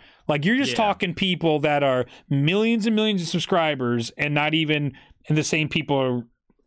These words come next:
Speaker 1: win year after year because it's just their communities are so large, you can't beat
Speaker 2: And it's
Speaker 1: them.
Speaker 2: also, it's also, like, so, you know, like, baseball's gonna have its awards,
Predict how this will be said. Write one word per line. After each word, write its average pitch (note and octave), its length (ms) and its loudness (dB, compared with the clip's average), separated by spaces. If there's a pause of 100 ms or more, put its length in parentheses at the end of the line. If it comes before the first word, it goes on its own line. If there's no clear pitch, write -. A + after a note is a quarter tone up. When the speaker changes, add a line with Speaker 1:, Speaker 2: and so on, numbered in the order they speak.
Speaker 1:
win E3 460 0
year E3 240 0
after D#3+ 260 0
year D3 360 0
because C3 380 0
it's B2+ 200 -8 (220)
just - 360 -4
their D3 300 -2
communities D3+ 640 0
are B2+ 80 0
so D3 240 0
large, C#3 760 0
you B2+ 80 0
can't A#2 300 -4
beat A2+ 100 -2
Speaker 2:
And A#2+ 80 0
it's F#2+ 140 -6
Speaker 1:
them. D3 80 -12
Speaker 2:
also, D#3+ 500 -10
it's C#3 160 -14
also, D#3 240 -12
like, D3+ 160 -12
so, A2 320 -10 (540)
you B2+ 100 -12
know, G2+ 220 -10 (320)
like, G#2+ 280 -8
baseball's G#2+ 440 -12
gonna F#2+ 160 -16
have E2+ 240 -14
its - 140 -20
awards, F2 520 -16